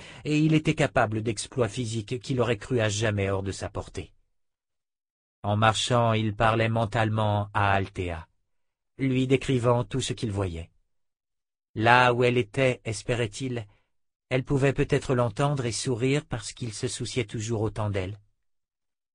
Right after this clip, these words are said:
Finalement, le doreur prit une décision. Il se faisait tard, et il n'avait aucune envie de voyager dans le noir.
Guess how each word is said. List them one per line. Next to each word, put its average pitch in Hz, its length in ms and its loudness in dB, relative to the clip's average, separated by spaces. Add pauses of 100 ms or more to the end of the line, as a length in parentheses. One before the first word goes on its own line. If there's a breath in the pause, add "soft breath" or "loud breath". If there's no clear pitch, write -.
(760)
Finalement, 143 480 4
le 156 100 6
doreur 151 360 6
prit - 160 -4
une 147 160 -2
décision. 131 440 -2 (760)
Il 113 180 -2
se 104 140 -6
faisait 101 300 -4
tard, 143 340 4 (320 loud breath)
et 101 160 2
il 123 80 0
n'avait 127 220 6
aucune 127 300 2
envie 131 220 2
de 120 100 0
voyager 127 460 2
dans 127 120 0
le 104 80 -2
noir. 92 480 -4